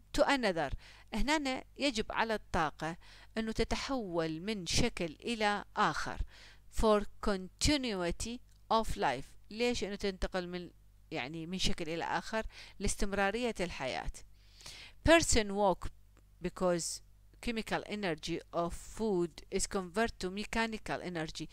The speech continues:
فلاحظ الإنسان مثلا، مثال أنه من يتحرك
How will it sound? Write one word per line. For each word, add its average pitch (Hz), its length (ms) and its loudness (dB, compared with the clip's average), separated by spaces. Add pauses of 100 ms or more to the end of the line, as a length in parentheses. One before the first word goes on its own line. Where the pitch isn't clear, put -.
(240)
فلاحظ 294 360 0
الإنسان 233 420 -2
مثلا، 190 320 -2
مثال 220 460 4 (420)
أنه 233 180 -2
من 233 140 -2
يتحرك 240 800 2